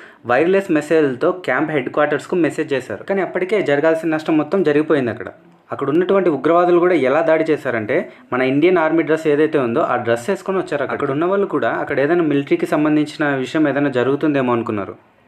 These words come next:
ఆ ఉగ్రవాదులు ఎవరైతే ఉన్నారో అక్కడికి వాళ్ళ దగ్గరకు వచ్చేసి వాళ్ళ ఐడీ కార్డు అడిగాడు. ఐడీ కార్డు ఎందుకంటే అక్కడ ఉన్న వాళ్ళు ముస్లిమా హిందువా తెలుసుకోవడం కోసం. కానీ అది చెప్పే లోపలే అక్కడ ఉన్నటువంటి వాళ్ళకి ప్యాంట్ విప్పి మళ్ళీ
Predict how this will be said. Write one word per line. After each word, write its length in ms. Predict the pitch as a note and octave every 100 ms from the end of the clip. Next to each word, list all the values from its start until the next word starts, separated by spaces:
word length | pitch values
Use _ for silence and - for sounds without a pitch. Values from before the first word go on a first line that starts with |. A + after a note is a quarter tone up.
| _ _ -
ఆ 40 |
ఉగ్రవాదులు 540 | A2+ A2+ E3 F#3 G3 E3+
ఎవరైతే 300 | E3 E3+ E3+
ఉన్నారో 300 | C3+ A#2 C3
అక్కడికి 440 | - A#2 C3 B2
వాళ్ళ 140 | A#2 A#2
దగ్గరకు 420 | A2+ B2 E3 D#3
వచ్చేసి 360 | - B2 C3
వాళ్ళ 200 | D#3 C#3 A2+
ఐడీ 260 | B2 D3
కార్డు 220 | E3+ F3 D3+
అడిగాడు. 320 | B2 G#2+ F#2 - _ _ _ _
ఐడీ 180 | A2+ D3
కార్డు 220 | E3 F3
ఎందుకంటే 440 | D3 E3+ E3 A2+ B2
అక్కడ 260 | F3 C#3
ఉన్న 160 | C3+ C#3
వాళ్ళు 200 | D#3+ E3+
ముస్లిమా 540 | B2+ B2 - D#3+ E3
హిందువా 520 | E3 C#3 C#3+ D3+ E3+ - - _
తెలుసుకోవడం 460 | C3+ C#3+ - D3+ C3
కోసం. 280 | B2 - - - _ _ _ C3
కానీ 180 | D#3
అది 240 | G3+ C#3 D3
చెప్పే 420 | - C#3+ - G3
లోపలే 600 | F3+ F3 B2+ A#2+ E3 - - _ _ _ -
అక్కడ 200 | A#2 C3+
ఉన్నటువంటి 600 | B2 C#3+ F#3 F#3 F3 D#3
వాళ్ళకి 460 | C3 B2 A2 A2+ E3+
ప్యాంట్ 520 | - B2 C3 F3 F3+
విప్పి 400 | C#3+ B2 - G3
మళ్ళీ 480 | E3 A#2 A2+ D3